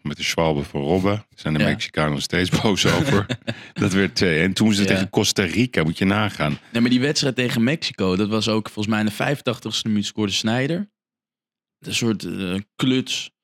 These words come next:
Speaker 2: schoot hij hem vanaf de zestien zo streep in de hoek. En toen inderdaad Robben dook.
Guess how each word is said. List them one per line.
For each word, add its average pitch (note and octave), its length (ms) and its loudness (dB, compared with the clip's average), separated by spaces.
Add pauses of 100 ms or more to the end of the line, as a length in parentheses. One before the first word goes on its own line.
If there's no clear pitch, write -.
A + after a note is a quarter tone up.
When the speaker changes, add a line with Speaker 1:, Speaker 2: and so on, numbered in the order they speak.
(100)
Speaker 2:
schoot A#2 340 -2
hij A2 80 2
hem A2+ 120 4
vanaf A2+ 300 -2
de G#2+ 80 -6
zestien A2+ 520 0
zo G#2 260 -2
streep A#2+ 480 -4
in A2 60 0
de A2 80 2
hoek. A2+ 320 -2 (400)
En - 140 -8
toen A2 320 4
inderdaad G#2+ 340 2
Robben G#2 320 0
dook. G#2 420 0